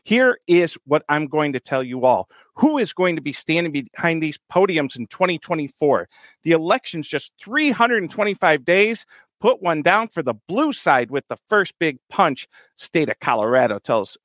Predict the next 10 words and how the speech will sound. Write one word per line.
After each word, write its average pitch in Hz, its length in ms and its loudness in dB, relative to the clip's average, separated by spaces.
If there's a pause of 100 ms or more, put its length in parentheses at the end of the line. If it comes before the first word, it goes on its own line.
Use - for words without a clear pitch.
(160)
President 110 560 -2
Trump 175 440 0 (500)
that 110 160 2
he 117 380 -6 (120)
will 110 140 -4
not 98 240 -6
be 101 120 -4
on 90 120 -6
the 98 80 -8
ballot. 117 320 2